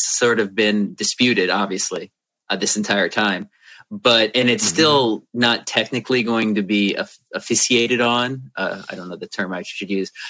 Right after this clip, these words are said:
Speaker 1: until November. But
Speaker 2: Mm-hmm.
Speaker 1: the judge kinda gave a tell this, this week because the judge agreed that she needs to get out of their house that she's been squatting in, uh, by July thirty-first. And so everybody's taking that as that's kind of a tell that the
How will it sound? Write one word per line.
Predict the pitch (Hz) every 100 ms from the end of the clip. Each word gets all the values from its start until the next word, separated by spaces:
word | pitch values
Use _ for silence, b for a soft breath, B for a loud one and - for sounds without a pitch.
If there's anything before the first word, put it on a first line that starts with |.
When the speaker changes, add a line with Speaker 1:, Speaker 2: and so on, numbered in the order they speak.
| B
Speaker 1:
until | 117 - 131
November. | 120 101 92 98 113 113 104 95 - - B B -
But | 101 131 120 120
Speaker 2:
Mm-hmm. | 113 101
Speaker 1:
the | 104 113 101
judge | - 123 127 120
kinda | - 120 113
gave | 104 107
a | 95
tell | - 107 110 123
this, | 127 143 - -
this | 123 135 -
week | 139 147 -
because | 113 - 113 104 - -
the | 104
judge | - 117 107 101
agreed | 113 107 110 101 98 -
that | 104 98 -
she | - 113
needs | 104 101 -
to | 98
get | 104
out | 95 90
of |
their | 85
house | - - - - - - - _ -
that | 104
she's | - 104 -
been | 85
squatting | - 104 95 90 85
in, | 78 78 _ b b b _ 107
uh, | 101 90 95
by | 113 104
July | 101 107 107 104
thirty-first. | 107 98 - - 98 62 - - - b b b -
And | 117
so | 123
everybody's | 113 120 110 110 -
taking | 120 107 110
that | 110 104
as | 101
that's | 107 101
kind | - 117
of | 107
a |
tell | - 110 110 117
that | 107 -
the | 104